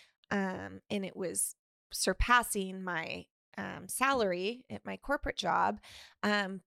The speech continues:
but I probably, i-, it was still too, I had that feeling of, like, "I can't do this. I can't be responsible for my own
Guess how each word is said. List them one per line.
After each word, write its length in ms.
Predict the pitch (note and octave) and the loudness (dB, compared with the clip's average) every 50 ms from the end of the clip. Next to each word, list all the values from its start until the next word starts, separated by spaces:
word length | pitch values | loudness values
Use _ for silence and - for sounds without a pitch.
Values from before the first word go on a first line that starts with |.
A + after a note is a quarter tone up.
| - | 4
but 160 | - A3 - - | 4 4 4 4
I 60 | A3 | 0
probably, 680 | A3 - - D4 D4 D4 D#4 C#4 D4 D4+ C#4+ C4+ - - _ _ - - - - | -2 0 2 2 2 2 2 -2 -2 -4 -2 -4 -4 -6 _ _ -20 -20 -18 -18
i-, 60 | - _ - - - G#3+ | -18 _ -10 -4 -2 -2
it 80 | - - | 0 0
was 120 | B3 B3 | -2 0
still 500 | - - - - - B3+ C4 C4 C4 C4+ | 0 0 0 2 4 4 4 4 4 2
too, 800 | C4 - - - A#3+ A3 G#3+ G#3 G3+ G3+ G3+ G3 G3 - E3 E3+ _ - - - - - | 0 -2 -2 2 4 4 4 4 4 0 -2 -4 -4 -6 -8 -10 _ -6 -6 -4 -4 -2
I 40 | |
had 200 | A3 - C#4+ C4+ | 0 0 2 4
that 160 | - B3 - - | 4 2 2 0
feeling 440 | - - A#3 A#3 A3+ A3 G#3+ G#3 | -6 -4 -2 -2 -2 -2 -4 -6
of, 100 | G#3 F#3+ | -6 -6
like, 260 | F#3+ F#3 - - - - | -4 -6 -6 -6 -8 -6
"I 100 | - B3 C#4 | -4 -4 -4
can't 340 | - - F4+ E4+ C#4+ - - | -4 -2 0 0 0 0 0
do 160 | F#3+ F#3 - | -4 -4 0
this. 320 | - D#3 - A#3+ - - - | 0 0 2 2 0 0 0
I 100 | - A#3+ | 0 -2
can't 260 | B3+ - - D4+ D4 - - G3+ | -2 -2 -6 -8 -8 -8 -10 -8
be 360 | - A3 A3 G#3 G#3 G#3 G3+ - - - - - | -6 -4 -2 -2 -2 -2 -4 -8 -14 -16 -8 -2
responsible 640 | A3+ G#3 - - A3 G#3+ G#3 G#3+ - G#3+ G#3+ G#3 G3+ | 0 2 6 8 8 8 8 4 0 -2 0 -2 -2
for 180 | - - G#3 | -2 -4 -6
my 200 | G3+ G3 A3 - - - | -4 -2 -2 -2 -2 -4
own 460 | G3 F#3+ F#3+ F#3+ F#3 F#3 F#3 F#3 - | -6 -4 -4 -4 -6 -6 -8 -10 -12